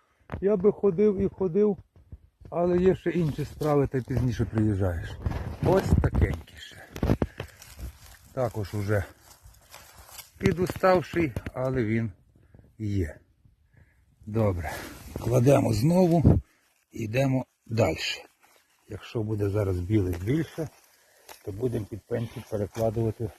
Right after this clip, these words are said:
до рюкзака. Ось така територія, яриста, але ми будемо йти по ось цьому рівнішому зараз.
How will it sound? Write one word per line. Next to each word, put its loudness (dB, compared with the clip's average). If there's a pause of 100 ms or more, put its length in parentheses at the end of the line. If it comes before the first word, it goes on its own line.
(540)
до 4
рюкзака. 2 (1200)
Ось -4
така -6 (580)
територія, 0 (800)
яриста, 2 (800)
але -4
ми 2
будемо 0
йти 0 (1300)
по -2
ось -2 (100)
цьому 4
рівнішому 2
зараз. -10